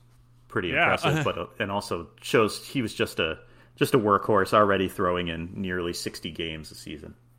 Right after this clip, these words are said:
Speaker 2: Going into nineteen seventy-four, he starts at triple A and ends up making a call-up to the majors in May.
Speaker 1: He was twenty-seven years old when he got his first call-up.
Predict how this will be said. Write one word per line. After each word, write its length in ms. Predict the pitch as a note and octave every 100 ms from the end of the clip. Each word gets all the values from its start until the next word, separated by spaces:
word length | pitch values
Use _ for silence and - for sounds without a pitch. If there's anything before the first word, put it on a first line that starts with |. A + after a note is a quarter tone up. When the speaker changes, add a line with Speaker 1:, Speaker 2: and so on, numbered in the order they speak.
| _ _ _
Speaker 2:
Going 180 | D#3 E3+
into 160 | E3+ D#3+
nineteen 420 | D#3 D#3+ - E3
seventy-four, 800 | - D#3+ D3 C#3 - E3 F#3+ A3+
he 180 | E3+ B2+
starts 480 | - - E3 F#3+ E3+
at 100 | -
triple 420 | - C#3 C#3 C3
A 380 | B2 B2+ F3 F#3 - - _
and 140 | C3+
ends 200 | E3 A#3+
up 80 | B3+
making 260 | G#3+ G#3 G3
a 40 |
call-up 360 | - F3+ B3+ C4+
to 100 | E3
the 80 | D#3+
majors 680 | F3 F#3 D3+ C#3+ D3+ - -
in 300 | D3 C#3+ C3+
May. 400 | C#3 G3+ G#2+ F#2 - - - - _ _ -
Speaker 1:
He 100 | D3
was 200 | C3 -
twenty-seven 720 | - D3 D3+ C3 C#3 C3 C3+
years 240 | B2 A2
old 340 | A2+ A2 E2 -
when 160 | - G2
he 80 | F2
got 160 | E2+
his 120 | E2 -
first 260 | F2 -
call-up. 440 | F2+ E2 D#2 -